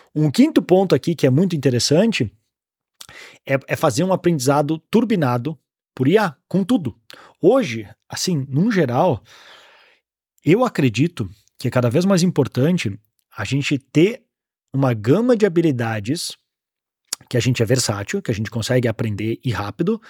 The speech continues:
pra entender como essas ideias podem conectar e em algum ponto específico,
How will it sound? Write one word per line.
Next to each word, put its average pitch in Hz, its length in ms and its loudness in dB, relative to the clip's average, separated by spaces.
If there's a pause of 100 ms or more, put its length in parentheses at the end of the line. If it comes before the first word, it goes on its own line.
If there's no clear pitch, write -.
(200)
pra 165 140 0
entender 196 760 0 (120)
como 240 280 0
essas 147 280 -2
ideias 131 360 -4
podem 110 320 -8
conectar 139 640 -4 (760)
e 175 120 2
em 226 140 4
algum 220 440 4
ponto 226 320 2
específico, 196 760 -2